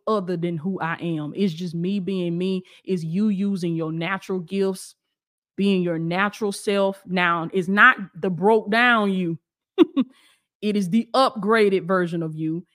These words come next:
It is the new and improved you. Remember what I just told you. If you want something new, it's gonna require a new level of you. So this is in you. If you watching, especially, you done got all the way to the end and you don't watch the full video, this is for you.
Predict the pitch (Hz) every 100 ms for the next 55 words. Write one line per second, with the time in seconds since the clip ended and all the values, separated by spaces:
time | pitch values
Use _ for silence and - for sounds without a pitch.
0 | _ - 214 202 202 165 208 196 240 240
1 | 233 240 - 294 311 269 196 170 156 170
2 | 196 196 156 170 185 208 214 247 - 330
3 | 285 226 208 202 _ _ - 165 180 180
4 | 196 190 247 254 285 269 320 269 262 _
5 | _ - 196 190 190 190 - 220 214 208
6 | 208 202 226 226 247 269 269 - 208 170
7 | 175 - _ _ _ _ _ _ - 196
8 | 185 196 285 311 285 320 370 311 165 156
9 | _ _ _ - 196 196 269 254 294 330
10 | 294 285 302 339 262 240 240 208 214 208
11 | 190 233 233 226 226 - 214 - 262 262
12 | 247 226 240 208 220 208 185 - 269 262
13 | 254 269 269 262 240 160 262 302 220 -
14 | 170 180